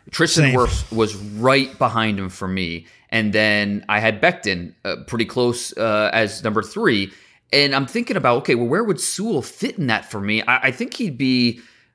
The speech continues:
Speaker 1: kind of, like, maybe right behind Becton or right cl-,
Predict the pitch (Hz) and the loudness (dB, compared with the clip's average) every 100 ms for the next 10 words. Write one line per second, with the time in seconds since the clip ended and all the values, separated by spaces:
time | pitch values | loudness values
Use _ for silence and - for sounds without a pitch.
0 | _ _ _ - 170 160 120 127 113 135 | _ _ _ -2 4 4 2 -4 -4 2
1 | 175 220 143 123 190 190 151 170 175 156 | 2 2 0 0 -2 -2 -2 -2 -2 -4
2 | - _ 139 165 247 233 139 123 170 - | -8 _ -2 0 -2 2 4 4 2 0
3 | - | -10